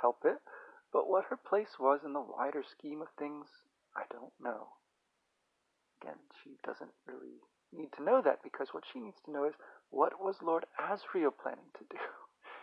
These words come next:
"You don't think he told me, do you, Serafina Pekkala? I'm his manservant, that's all. I clean his clothes and cook his meals and keep his house tidy. I may have learned a thing or two in the years I've been with his lordship,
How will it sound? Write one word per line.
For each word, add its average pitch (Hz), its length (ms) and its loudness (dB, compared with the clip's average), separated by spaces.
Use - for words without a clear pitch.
"You 370 80 0
don't 135 240 4
think 120 180 -6
he - 100 -10
told 113 280 0
me, 262 340 -2
do 220 100 -6
you, 277 180 -2
Serafina 220 540 2
Pekkala? - 480 0
I'm - 200 -4
his 262 140 -4
manservant, 185 640 2
that's - 260 2
all. 202 360 6
I 269 80 -6
clean 151 240 -4
his 127 100 -6
clothes 294 400 2
and 135 100 -6
cook - 200 -12
his 156 100 -6
meals 208 320 -2
and 143 100 -4
keep - 200 -8
his - 120 0
house 254 380 -2
tidy. 156 280 4
I 135 100 -2
may 123 200 -4
have 208 180 -2
learned 202 240 2
a 170 40 0
thing 180 220 -4
or 165 80 2
two 156 220 0
in 139 80 2
the 139 80 0
years 127 400 2
I've 123 140 4
been 135 220 -4
with 127 120 -8
his 131 180 -8
lordship, 139 540 2